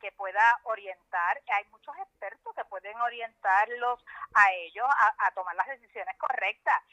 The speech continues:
Y esto lo están haciendo en cuartos oscuros. Allá, a escondidas de la ciudadanía, llegan unos acuerdos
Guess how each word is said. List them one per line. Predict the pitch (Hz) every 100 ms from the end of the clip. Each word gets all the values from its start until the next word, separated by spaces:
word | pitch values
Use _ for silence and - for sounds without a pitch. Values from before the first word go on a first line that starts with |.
| -
Y | -
esto | 240 -
lo | 339
están | 311 330
haciendo | 330 - 466 302
en | 254
cuartos | 247 247 320
oscuros. | 359 - 190 160 156 - _ - -
Allá, | 220 240 294 339 370 _ _
a | 196
escondidas | - 226 220 269 320 330
de | 349 302
la | 285 262
ciudadanía, | 285 277 277 302 453 453 349 349 - _ _ _
llegan | 226 247 269 269
unos | 277 277
acuerdos | 269 427 508 427 285